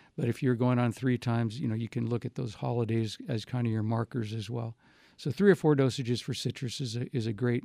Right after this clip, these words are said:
uh, application. Uh, either one of those is a great program to have. Speaking of which, can I talk a little bit about just having a tree maintenance plan? It's a good time of year to, to just talk about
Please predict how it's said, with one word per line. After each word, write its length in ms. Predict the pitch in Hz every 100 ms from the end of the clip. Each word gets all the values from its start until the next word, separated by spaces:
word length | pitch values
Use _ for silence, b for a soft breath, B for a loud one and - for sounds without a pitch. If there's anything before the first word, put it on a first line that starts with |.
| -
uh, 120 | 135 120
application. 760 | 123 120 113 127 110 - 113 b b b b -
Uh, 100 | 139
either 260 | 135 139 123
one 160 | 120
of 80 | 117
those 260 | 117 113 120
is 120 | 113
a 80 | 110
great 240 | 120 127
program 400 | 127 113 110 110
to 80 | 110
have. 260 | 110 113 - B B B B B B
Speaking 440 | - - 175 170 131
of 140 | 117
which, 420 | 117 117 - - - _ _ _ _ _ _ _ -
can 100 | 120
I 60 |
talk 260 | 110 139 139
a 20 |
little 160 | 143 135
bit 80 |
about 220 | 117 120 117
just 220 | 127 120
having 240 | 131 120
a 40 | 110
tree 200 | - 120
maintenance 360 | 123 139 123
plan? 380 | - 123 127 139
It's 140 | 131
a 40 | 127
good 160 | 104
time 220 | - 160 120
of 100 | 110
year 200 | 127 113
to, 100 | 104
to 200 | - -
just 260 | 147 -
talk 280 | - 139 131
about 340 | 127 127 120